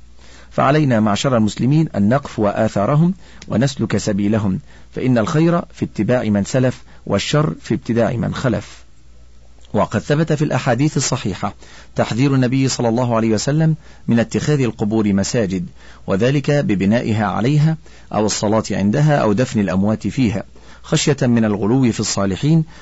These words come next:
وتجاوز الحد في تقديرهم، فيفضي بهم ذلك إلى دعائهم من دون الله والاستعانة بهم في الشدائد. ودعا النبي صلى الله عليه وسلم ربه ألا يجعل قبره وثنا يعبد، ولعن اليهود والنصارى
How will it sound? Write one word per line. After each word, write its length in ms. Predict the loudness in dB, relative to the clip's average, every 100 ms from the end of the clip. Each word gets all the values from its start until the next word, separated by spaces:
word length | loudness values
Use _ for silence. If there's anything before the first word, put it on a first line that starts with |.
| -6
وتجاوز 580 | -4 -2 0 2 2 2
الحد 340 | 0 -2 -2
في 180 | -2 -2
تقديرهم، 720 | -4 -4 0 0 2 0 -2 -6 -20 -20
فيفضي 480 | -2 2 2 2 0
بهم 260 | 2 2 2
ذلك 320 | 2 0 0
إلى 240 | 0 0
دعائهم 480 | 0 0 0 0 2
من 200 | 2 2
دون 160 | 2 2
الله 280 | 2 2 0 -4 -20 -12 -2
والاستعانة 600 | 0 0 0 0 0 0
بهم 280 | -2 0 0
في 100 | -2
الشدائد. 580 | -4 -2 0 0 -2 -8 -12 -20 -20 -20 -8
ودعا 240 | -2 0 2
النبي 340 | 2 2 0
صلى 200 | 0 0
الله 220 | 0 2
عليه 180 | 2 2
وسلم 400 | 0 0 0 2
ربه 500 | 2 0 0 0 0
ألا 280 | 2 2 2
يجعل 280 | 0 0 0
قبره 380 | 0 -2 0
وثنا 500 | 0 2 0 0 2
يعبد، 560 | 4 4 2 0 -4 -6 -16 -20 -20 -20 -20 -20 -20 -6
ولعن 760 | 0 2 2 -2 0 2 4 4
اليهود 400 | 4 4 2 2
والنصارى 640 | 4 4 2 2 2 0